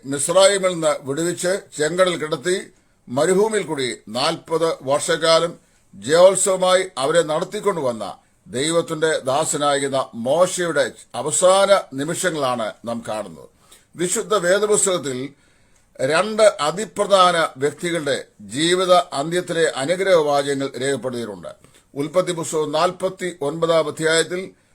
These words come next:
ഗോത്രപിതാക്കന്മാർ ആടെ പിതാവായിരുന്ന യാക്കോബിന്റെ അനുഗ്രഹ വാചകങ്ങൾ, അതുപോലെ ആവർത്തന പുസ്തകം മുപ്പത്തിമൂന്നാം അധ്യായത്തിൽ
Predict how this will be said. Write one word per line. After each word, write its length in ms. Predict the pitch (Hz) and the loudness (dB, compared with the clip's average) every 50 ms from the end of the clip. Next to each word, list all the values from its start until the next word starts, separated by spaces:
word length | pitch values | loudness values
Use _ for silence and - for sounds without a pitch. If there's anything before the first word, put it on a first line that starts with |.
| _ - | _ -6
ഗോത്രപിതാക്കന്മാർ 1040 | - 135 170 208 214 - 220 208 180 180 165 165 160 - 156 147 147 143 143 139 139 139 131 - - | 0 4 4 4 4 2 -2 0 2 2 2 2 2 0 -4 -2 -2 0 0 0 0 -2 -2 -4 -4
ആടെ 260 | 139 143 147 143 147 | -2 -2 0 0 0
പിതാവായിരുന്ന 840 | 139 143 147 165 180 185 185 185 180 180 180 170 180 180 185 185 - - - _ _ _ - | -2 0 0 2 4 4 6 6 6 4 4 2 0 -2 -2 -2 -4 -6 -12 _ _ _ -16
യാക്കോബിന്റെ 800 | 101 107 120 135 143 165 175 - 185 180 165 165 160 151 151 147 - - - | -10 -4 0 0 0 0 0 -2 -4 -4 -4 -4 -2 0 0 -2 -2 -4 -6
അനുഗ്രഹ 500 | 120 127 147 143 147 147 139 131 135 131 - | -6 -6 -4 -4 -2 -2 0 0 -2 -2 -2
വാചകങ്ങൾ, 480 | 113 120 123 123 120 110 104 87 73 69 _ _ _ _ - - _ - | -2 -2 -2 -2 -2 -4 -10 -10 -14 -20 _ _ _ _ -20 -20 _ -6
അതുപോലെ 380 | - 147 185 202 208 208 214 185 | -6 -4 0 2 2 4 6 6
ആവർത്തന 400 | 175 185 202 214 208 185 208 214 | 8 6 6 4 2 -6 -6 -6
പുസ്തകം 420 | 190 196 190 - 196 190 185 180 | -4 -4 -4 -2 -2 -2 -2 -4
മുപ്പത്തിമൂന്നാം 800 | 180 170 127 - 208 - - 190 175 170 170 190 185 185 185 180 | -4 -6 -6 -6 -8 -6 -6 -8 -6 -6 -4 -2 0 2 2 2
അധ്യായത്തിൽ 640 | 175 151 - 170 160 160 160 147 143 131 127 131 135 | 0 -2 -2 0 0 0 0 0 -2 -6 -8 -8 -10